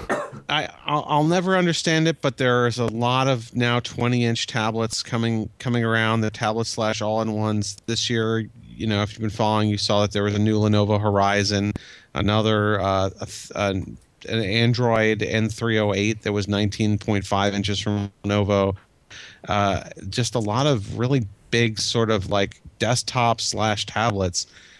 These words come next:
Speaker 2: Uh, and I guess there's some, u-, you know, use to being able to carry them around the house, but wow, as a tablet, I, it, I can't imagine,
Speaker 1: Well,
Speaker 2: like, holding that on my lap.
Speaker 1: well, there's, well, certainly not.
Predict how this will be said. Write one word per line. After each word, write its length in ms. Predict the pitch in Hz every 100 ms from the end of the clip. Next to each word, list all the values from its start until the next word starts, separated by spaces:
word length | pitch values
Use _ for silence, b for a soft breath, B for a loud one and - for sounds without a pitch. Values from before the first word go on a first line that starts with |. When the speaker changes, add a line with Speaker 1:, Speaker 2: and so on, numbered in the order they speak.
| B _
Speaker 2:
Uh, 300 | - 98 101 90
and 400 | 104 101 98 92
I 120 | - 107
guess 280 | 131 135
there's 160 | - 123
some, 200 | 123 110
u-, 220 | 110 120 -
you 100 | -
know, 100 | 104
use 340 | 98 101 113 110
to 80 | 104
being 240 | 107 101
able 280 | 101 104 104
to 300 | - 104 98 95 B B B
carry 300 | - 113 117
them 100 | 107
around 280 | 101 104 104
the 80 | 92
house, 460 | 98 104 95 92 -
but 180 | - - _ _ -
wow, 340 | 92 101 101
as 200 | 80 92
a 40 |
tablet, 500 | 87 - 101 95 90 78
I, 120 | 87 -
it, 140 | - - -
I 60 | 90
can't 220 | - 98
imagine, 480 | 92 92 92 90 85
Speaker 1:
Well, 160 | 95
Speaker 2:
like, 120 | 87 90
holding 320 | 101 92 90
that 180 | 90 90
on 80 |
my 120 | 87 85
lap. 320 | 90 92 - _
Speaker 1:
well, 120 | - 120
there's, 380 | 139 151 151 - -
well, 340 | 95 82 - _ -
certainly 640 | - - 110 107 101 92
not. 380 | 92 95 95 87